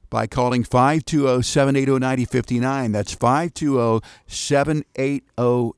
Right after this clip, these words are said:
ninety fifty-nine. It's just a friendly conversation. You'll sit down with Jeff and ask your particular questions and get the answers that apply to you and your retirement journey. Again, no cost, no obligation for that. Five two oh,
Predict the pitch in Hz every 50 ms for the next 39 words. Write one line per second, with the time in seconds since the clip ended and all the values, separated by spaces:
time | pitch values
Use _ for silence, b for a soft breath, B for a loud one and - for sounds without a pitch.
0 | _ - 98 98 113 117 127 123 123 113 - - 110 - 113 110 107 107 107 110
1 | 113 120 - - 110 98 - - - 123 113 110 - - 107 - _ - 123 123
2 | 120 117 117 110 - - 117 113 110 98 101 95 - - 120 127 139 135 - 151
3 | 147 143 - _ - 127 117 107 - - 135 127 120 113 123 123 127 123 113 107
4 | 95 - - 123 123 127 - 127 110 - - 107 113 117 120 - - 117 107 120
5 | 123 - - 127 107 123 113 - - 104 107 - - - 127 127 123 - 127 120
6 | 117 - - - - 131 117 - 202 214 - 160 147 143 143 143 143 - 156 147
7 | 123 - 117 104 113 - - 120 120 123 120 - - 113 113 120 127 131 127 -
8 | 104 110 113 117 120 113 110 107 113 110 - - 113 101 98 98 101 110 90 -
9 | 101 110 95 73 69 71 B B B B B - 104 107 139 143 139 120 139 165
10 | 165 - 151 135 127 120 - - 123 120 117 120 101 123 117 104 113 113 107 -
11 | 110 101 - 113 101 117 139 185 196 - _ - 120 120 139 147 143 - - 139
12 | 135 127 120 117 120